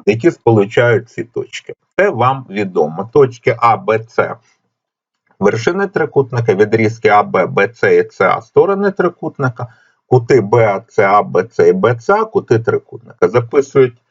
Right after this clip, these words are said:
трикутник А Б С за допомогою спеціального значка трикутник і читають трикутник А Б С. Назва трикутника складається бу-, з букв,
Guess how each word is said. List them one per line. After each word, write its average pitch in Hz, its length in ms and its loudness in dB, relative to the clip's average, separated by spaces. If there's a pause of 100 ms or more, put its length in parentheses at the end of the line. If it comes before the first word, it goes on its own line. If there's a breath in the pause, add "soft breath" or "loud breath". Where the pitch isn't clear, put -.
(480)
трикутник 143 600 0
А 160 100 2
Б 185 240 0
С 247 320 0 (340)
за 165 200 4
допомогою 147 720 2
спеціального 123 840 0
значка 131 480 0
трикутник 160 720 -4
і 131 80 0
читають 147 500 0
трикутник 113 580 -2
А 101 80 0
Б - 260 -6
С. - 200 -12
Назва 117 560 -2 (140)
трикутника 107 640 -4
складається 120 640 0
бу-, 190 300 -12
з 123 120 -2
букв, 160 300 2